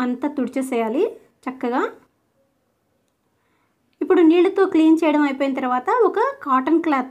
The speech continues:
తీసుకొని కాటన్ క్లాత్తో ఈ వాటర్ అని తీసేసేద్దామండి. చూడండి, ఒక్క రెండు నిమిషాల్లో చక్కగా సబ్బు, సర్ఫ్ యూజ్ చేయకుండా గ్యాస్ స్టవ్ ఎంత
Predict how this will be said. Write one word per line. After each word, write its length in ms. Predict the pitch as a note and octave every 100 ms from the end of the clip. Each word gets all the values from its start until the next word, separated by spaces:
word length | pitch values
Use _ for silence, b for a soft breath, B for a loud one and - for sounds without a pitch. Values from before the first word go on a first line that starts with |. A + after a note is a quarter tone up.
| B3+
తీసుకొని 440 | B3+ - C4 F#4+ F#5 - _ _ _ _ _ _ _ _ _ _ -
కాటన్ 340 | C4+ C#4 C4+
క్లాత్తో 380 | C4 B3 B3 G4 C5+ F4+
ఈ 20 | C4
వాటర్ 300 | A#3+ A#3+ B3
అని 160 | C#4 C5+ E5 _ _ _ _ _ _
తీసేసేద్దామండి. 840 | D#4+ D4 C4 C4 A3+ A#3+ A#3+ B3+ G#4 - _ _ _ _ _ _ _ _ _ _ _ _ _
చూడండి, 360 | - F4 F4 F4 - _ _ _ _ _ -
ఒక్క 320 | C#4+ - A4
రెండు 160 | F#4 D4+ D4+
నిమిషాల్లో 480 | D4 D#4+ C#4 C4 C4+ C4+
చక్కగా 420 | C4+ - C#4 C4+ C4 C4
సబ్బు, 300 | C4 A#3 C#4+ D4
సర్ఫ్ 240 | C4 C4 C4
యూజ్ 200 | C4 C4 C#4+
చేయకుండా 420 | C4 B3 A#3+ A#3+ A#3 B3+
గ్యాస్ 240 | B3 B3+ -
స్టవ్ 260 | B3+ B3 C4
ఎంత 200 | D4 D4